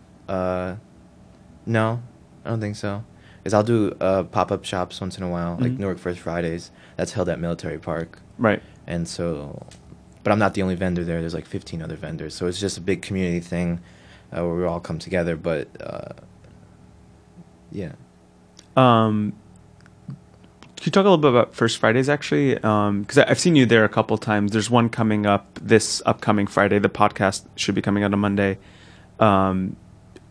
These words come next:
Speaker 2: what is it? Why does First Fridays matter for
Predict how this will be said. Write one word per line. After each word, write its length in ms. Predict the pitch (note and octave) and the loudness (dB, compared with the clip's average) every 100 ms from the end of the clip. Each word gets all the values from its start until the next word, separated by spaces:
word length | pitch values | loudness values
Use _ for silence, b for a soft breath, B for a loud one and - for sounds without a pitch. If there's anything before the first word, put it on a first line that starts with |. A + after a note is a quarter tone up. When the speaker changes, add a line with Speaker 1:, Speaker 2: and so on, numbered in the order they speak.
| - - - | -20 -20 0
Speaker 2:
what 200 | B2 C3 | 4 6
is 120 | C3 | 6
it? 240 | B2+ - - - | 4 2 -2 -6
Why 300 | C3 B2 C3+ | 0 4 4
does 160 | C#3+ C#3 | 2 4
First 220 | A#2+ - | 4 4
Fridays 360 | A2 G#2 G#2 F#2 | 4 4 4 0
matter 640 | - G2+ F#2 F#2 G#2 G#2 - | -4 0 2 2 0 -2 -4
for 440 | - G2+ G2 | 0 2 2